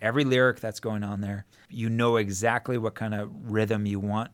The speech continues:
with it, what kind of drum beat, how the bass is gonna sound, what ki-, like, you know all of that stuff. And you put every detail into that and make every detail the best possible.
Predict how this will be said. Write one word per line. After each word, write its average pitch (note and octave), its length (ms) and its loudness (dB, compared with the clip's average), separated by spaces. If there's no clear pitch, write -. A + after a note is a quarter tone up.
with A2+ 220 -4
it, A#2 220 -2
what F3+ 100 -8
kind A2 160 -10
of - 80 -10
drum A2+ 320 -2
beat, A2 440 -4
how A#2+ 240 4
the A2 100 0
bass A2 440 -2
is G2 140 -8
gonna G2 240 -4
sound, G2 500 -4
what G2+ 260 -6
ki-, - 180 -14
like, G2 260 -8
you G#2+ 100 -6
know G2+ 360 -2
all F#2+ 280 -10
of G2+ 80 -14
that - 240 -14
stuff. - 380 -8
And G#2+ 220 -8
you A#2+ 120 -4
put B2 380 -2
every A2+ 300 -2
detail A2 680 -6
into A2 300 -6
that G#2 260 -4
and G#2 160 -6
make G#2 320 -6
every A2+ 280 -2
detail G#2+ 440 -4
the G2 120 -6
best - 440 -8
possible. - 560 -12